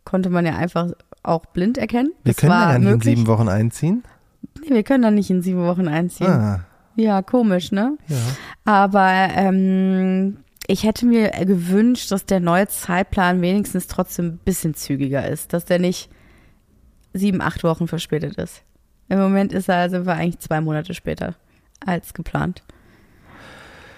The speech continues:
Speaker 2: Ja, und selbst da glaub ich ja nicht dran, ne? Ich
Speaker 1: Nee,
Speaker 2: halt
Speaker 1: wenn man dem Sani
Speaker 2: weiterhin,
Speaker 1: glaubt, nicht. <laughs>
Speaker 2: ich halte weiterhin dahin, daran fest, dass man, wenn wir da im März einziehen, haben wir Schwein gehabt.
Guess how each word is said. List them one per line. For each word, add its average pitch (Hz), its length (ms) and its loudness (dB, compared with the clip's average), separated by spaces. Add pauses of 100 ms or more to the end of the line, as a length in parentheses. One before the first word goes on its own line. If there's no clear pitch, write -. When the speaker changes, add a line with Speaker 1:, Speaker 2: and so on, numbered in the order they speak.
(840)
Speaker 2:
Ja, 120 440 4 (300)
und 117 100 0
selbst 131 280 0
da 135 140 4
glaub 135 260 2
ich 123 160 -4
ja 113 120 2
nicht 98 200 -4
dran, 98 200 -2
ne? 131 180 -2 (380)
Ich - 80 -2
Speaker 1:
Nee, 233 120 4
Speaker 2:
halt 175 120 4
Speaker 1:
wenn 180 60 2
man 185 100 4
dem - 120 6
Sani 180 120 4 (160)
Speaker 2:
weiterhin, 220 60 4
Speaker 1:
glaubt, 254 380 4
nicht. 262 360 2 (380)
<laughs> 247 360 0
Speaker 2:
ich - 100 -10
halte 135 300 2
weiterhin 143 380 4
dahin, 131 320 2
daran 127 240 2
fest, - 460 -4 (120)
dass - 280 -6
man, 107 520 -2
wenn 117 160 -2
wir 120 80 0
da 92 160 0
im 110 420 -2 (360)
März 123 280 0
einziehen, 120 360 -2
haben 104 100 0
wir 107 80 -4
Schwein 95 260 -6
gehabt. 92 280 -10